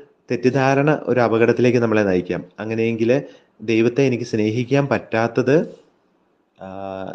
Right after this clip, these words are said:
ദൈവം എന്നെ ആകർഷിക്കാത്തത് കൊണ്ടല്ലേ എന്നുള്ള ഒരു ചിന്ത വരാം. അപ്പോൾ എൻ്റെ തിന്മയ്ക്കും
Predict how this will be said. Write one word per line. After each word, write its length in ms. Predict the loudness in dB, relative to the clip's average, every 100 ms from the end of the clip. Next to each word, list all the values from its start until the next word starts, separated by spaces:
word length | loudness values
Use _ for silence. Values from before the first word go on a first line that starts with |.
| -2
ദൈവം 340 | 4 6 6
എന്നെ 200 | 4 4
ആകർഷിക്കാത്തത് 680 | 2 2 0 -2 0 2 4
കൊണ്ടല്ലേ 460 | 4 2 2 2 2 -2 -20 _ _
എന്നുള്ള 300 | -6 -2 0 0
ഒരു 120 | -2
ചിന്ത 240 | 0 0 2
വരാം. 300 | 2 0 -4 _ _ -12
അപ്പോൾ 160 | -4 0 0
എൻ്റെ 240 | 0 0
തിന്മയ്ക്കും 560 | 0 0 0 -2 -2 -4